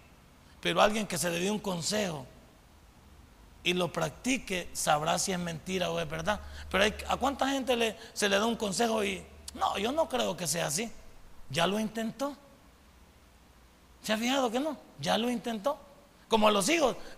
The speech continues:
va, anda a la tienda y atrás, "En esa tienda no hay". Ya fuiste a preguntar. Ahí manda Chalón, yo también, ya está durmiéndose.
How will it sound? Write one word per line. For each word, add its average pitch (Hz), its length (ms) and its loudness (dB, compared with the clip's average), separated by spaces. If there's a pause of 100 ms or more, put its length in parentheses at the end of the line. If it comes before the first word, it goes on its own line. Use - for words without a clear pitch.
va, - 200 6
anda 233 220 6
a - 20 8
la 285 180 6
tienda 311 240 4
y 294 60 12
atrás, 269 340 6 (200)
"En 220 140 0
esa 277 220 4
tienda 277 240 2
no 240 160 4
hay". 240 180 6 (280)
Ya 156 160 -2
fuiste 190 240 -2
a 214 40 4
preguntar. 214 520 -2 (920)
Ahí 226 200 4
manda 277 240 4
Chalón, 269 320 4
yo 262 100 2
también, 311 280 2
ya 254 120 4
está 262 140 4
durmiéndose. 247 580 4